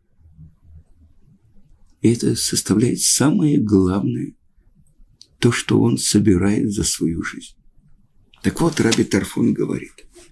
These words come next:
«День короток.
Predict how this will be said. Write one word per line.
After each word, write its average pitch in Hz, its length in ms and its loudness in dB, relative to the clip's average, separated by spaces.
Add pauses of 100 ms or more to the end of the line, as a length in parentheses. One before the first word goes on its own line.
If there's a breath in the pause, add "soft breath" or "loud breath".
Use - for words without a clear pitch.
(1500)
«День 120 340 6
короток. - 600 -2